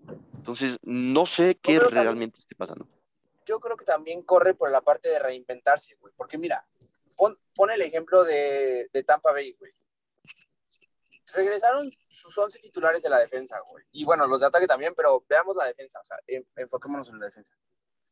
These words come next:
Speaker 2: Y el año pasado cerraron siendo una defensa top. O sea, los últimos cinco partidos de la temporada regular y todos los playoffs, güey, estaban cabrones.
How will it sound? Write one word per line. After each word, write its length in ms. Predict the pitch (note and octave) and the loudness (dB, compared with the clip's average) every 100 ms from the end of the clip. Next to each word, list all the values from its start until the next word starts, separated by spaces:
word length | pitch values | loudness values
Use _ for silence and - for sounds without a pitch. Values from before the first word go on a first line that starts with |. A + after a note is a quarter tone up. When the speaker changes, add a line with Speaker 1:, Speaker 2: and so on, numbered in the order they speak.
| _ _ | _ _
Speaker 2:
Y 120 | E3 | 2
el 60 | G3 | 4
año 180 | B3+ C#4+ | 6 4
pasado 480 | G#3 G#3+ A#3+ C4 - | 4 4 4 4 2
cerraron 460 | - F#3 G3 A3+ A3 | -6 -6 -6 -6 -10
siendo 260 | G#3+ G#3+ A3+ | -12 -8 -4
una 140 | G#3 | -2
defensa 360 | E3 F3+ F3+ D#3 | -4 -4 -4 0
top. 280 | - C#3 | 2 0
O 40 | - | 0
sea, 120 | D3 | -2
los 140 | E3 | -2
últimos 320 | A#3 A3+ B2+ - | -4 -8 -8 -6
cinco 320 | G#3+ A3 G3+ | -6 -2 2
partidos 440 | - C#3+ D#3+ D3 | 2 2 0 2
de 120 | B2 A#2 | 0 2
la 100 | A#2 | 0
temporada 320 | C3 C#3+ D#3+ | 2 4 4
regular 420 | C3 B2+ C3 A#2+ _ _ _ | 2 0 0 0 _ _ _
y 80 | C3+ | -2
todos 160 | F#3+ | 0
los 120 | F#3+ D#3 | 0 -4
playoffs, 520 | D#3 D#3 B3+ F4+ _ _ _ | -8 -4 -4 -6 _ _ _
güey, 320 | D3 D#4 - _ _ _ | -10 -8 -10 _ _ _
estaban 440 | - - D3 E3+ A#3+ | -20 -16 -6 -4 -4
cabrones. 640 | C3 A#2 D3 D3+ A2+ | -8 0 2 2 -6